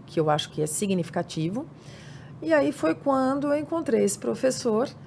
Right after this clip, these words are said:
e fui dar minha primeira aula maior num congresso grande. Ele acontecia em Campos do Jordão. Fui lá e, e fui muito bem. Fui, fui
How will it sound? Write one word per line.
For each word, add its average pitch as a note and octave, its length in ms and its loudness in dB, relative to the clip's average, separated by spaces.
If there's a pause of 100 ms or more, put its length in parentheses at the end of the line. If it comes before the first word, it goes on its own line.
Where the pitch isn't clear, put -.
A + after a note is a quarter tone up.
(400)
e C4+ 60 -2
fui C#4+ 160 -2
dar D4 140 6
minha E4+ 160 4
primeira G4 580 6
aula E4+ 400 8
maior G#3 480 6
num A#3+ 160 2
congresso F#3 480 4
grande. A#3 580 4 (160)
Ele E3+ 160 2
acontecia E3+ 520 0
em F3 40 0
Campos E3+ 300 -2
do F3+ 100 -2
Jordão. F#3+ 380 0
Fui D#4+ 160 -2
lá C4+ 300 4
e, G4+ 160 2 (420)
e F#4+ 60 4
fui G#4 160 0
muito F#4+ 200 4
bem. E4 280 4 (520)
Fui, C4 360 0
fui G4 440 0